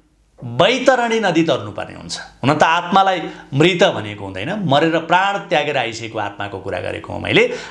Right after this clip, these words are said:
आत्मालाई बैतरणी नदी तर्नुपर्ने हुन्छ, जहाँ, जसलाई पार गर्नका लागि पुरै सडचालिस दिन,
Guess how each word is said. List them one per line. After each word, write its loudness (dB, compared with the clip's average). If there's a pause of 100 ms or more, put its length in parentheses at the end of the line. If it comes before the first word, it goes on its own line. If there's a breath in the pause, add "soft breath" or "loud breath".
आत्मालाई 4 (100)
बैतरणी 2
नदी -8
तर्नुपर्ने -10
हुन्छ, -16
जहाँ, -14 (380)
जसलाई 4 (400 loud breath)
पार 2
गर्नका 0
लागि -4
पुरै 4
सडचालिस -2
दिन, -12